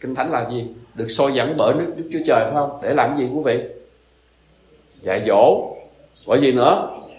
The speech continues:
Sửa trị, phải không? Dạy dỗ, nâng đỡ, khích lệ, nhưng mà cũng sửa trị nữa.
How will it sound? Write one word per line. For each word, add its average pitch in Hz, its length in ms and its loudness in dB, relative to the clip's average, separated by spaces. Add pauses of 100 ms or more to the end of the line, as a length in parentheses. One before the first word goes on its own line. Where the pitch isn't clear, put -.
(260)
Sửa 120 360 -6
trị, 107 260 0 (600)
phải 139 180 4
không? - 240 -6
Dạy 101 240 0
dỗ, 104 200 0
nâng 127 240 -4
đỡ, 101 240 -2
khích - 100 -4
lệ, 107 220 -2
nhưng 123 120 -4
mà 113 140 -6
cũng 131 160 -10
sửa 120 300 -2
trị 95 320 -2
nữa. 101 100 -10